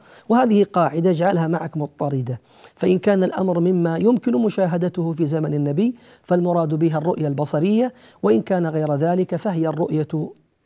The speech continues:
العلمية، كما هو معنا في سورة الفجر.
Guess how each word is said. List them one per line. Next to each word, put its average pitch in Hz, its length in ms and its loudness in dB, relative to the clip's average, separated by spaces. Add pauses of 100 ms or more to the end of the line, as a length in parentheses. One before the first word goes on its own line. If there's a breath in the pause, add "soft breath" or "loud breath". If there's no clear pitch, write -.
العلمية، 143 720 -2
كما 180 180 2
هو 175 340 2 (380 soft breath)
معنا 160 560 0 (300)
في 156 160 -2
سورة 147 400 -4 (300)
الفجر. 131 480 -6